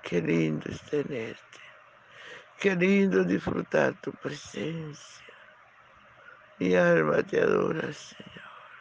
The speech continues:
Mi alma te bendice, oh Dios. Gracias, Padre. Gracias.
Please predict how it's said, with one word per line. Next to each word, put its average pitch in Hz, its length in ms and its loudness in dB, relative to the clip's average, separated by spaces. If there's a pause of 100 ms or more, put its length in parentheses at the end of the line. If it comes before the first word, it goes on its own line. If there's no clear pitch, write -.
(1160)
Mi 180 240 2
alma 185 540 6
te - 220 0
bendice, - 840 0 (200)
oh - 140 -2
Dios. 107 260 -10 (2500)
Gracias, 170 720 0 (100)
Padre. - 420 -14 (1120)
Gracias. - 920 -6